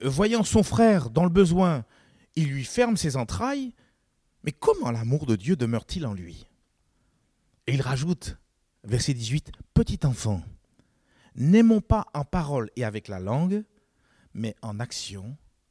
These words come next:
et avec vérité. » Vous savez, les bonnes paroles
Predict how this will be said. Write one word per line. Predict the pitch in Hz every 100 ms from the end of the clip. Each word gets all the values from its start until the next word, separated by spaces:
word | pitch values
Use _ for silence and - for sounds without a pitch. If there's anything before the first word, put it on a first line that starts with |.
| _ _ _
et | 85
avec | 82 92 92
vérité. » | 95 92 - - _ _ _ - - - - - _ - - - _ - -
Vous | -
savez, | 170 208 185 151
les | 151 147
bonnes | 135 202
paroles | - 170 135 156 180